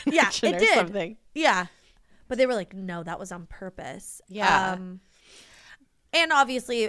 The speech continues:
Speaker 2: immediately, like, not just the, the, um, like, commentators, but everybody was like,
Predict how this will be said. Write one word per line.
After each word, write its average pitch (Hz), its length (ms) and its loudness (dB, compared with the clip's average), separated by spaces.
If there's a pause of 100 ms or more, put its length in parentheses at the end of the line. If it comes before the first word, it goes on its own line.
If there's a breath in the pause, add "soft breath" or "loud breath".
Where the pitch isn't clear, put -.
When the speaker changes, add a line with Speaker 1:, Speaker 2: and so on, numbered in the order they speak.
Speaker 2:
immediately, 220 680 -2
like, 180 260 -6
not 254 300 2
just 208 460 -4
the, 175 520 -6 (200)
the, 175 580 -8 (340)
um, 185 560 -10 (380)
like, 170 320 -10 (680)
commentators, 180 720 -8
but - 220 -8
everybody 196 480 -2
was - 160 -10
like, - 260 -16